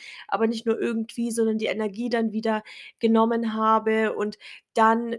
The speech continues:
kam wirklich die krasse Belohnung und das ist einfach das Leben, Yin und Yang, ne? Das ist alles miteinander verbunden. Bei jedem Bösen gibt's auch 'ne gute Seite und so weiter.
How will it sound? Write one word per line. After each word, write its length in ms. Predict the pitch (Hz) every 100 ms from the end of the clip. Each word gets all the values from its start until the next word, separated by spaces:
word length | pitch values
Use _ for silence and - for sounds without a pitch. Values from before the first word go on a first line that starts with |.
| -
kam 460 | 202 220 220 208
wirklich 320 | 220 220 208
die 140 | - 202
krasse 380 | - 214 - 202
Belohnung 680 | 208 208 220 220 208 214 226
und 200 | 202 202
das 80 |
ist 140 | 214 220
einfach 240 | 175 202 -
das 240 | 208 -
Leben, 520 | 208 226 226 220 233 - - _
Yin 200 | 226 240
und 120 | 226 208
Yang, 400 | 208 214 226 220
ne? 220 | 214 220
Das 180 | 220 208
ist 140 | -
alles 280 | - 214 214
miteinander 520 | 226 220 208 202 202
verbunden. 760 | - 202 208 226 220 226 214
Bei 100 | 202
jedem 340 | 208 214 226 202
Bösen 300 | 226 220 214
gibt's 200 | 208 -
auch 140 | 208
'ne 120 | 202
gute 280 | 220 226 226
Seite 520 | 220 202 202 - 226 214
und 140 | 208
so 160 | - 196
weiter. 520 | 214 226 - 214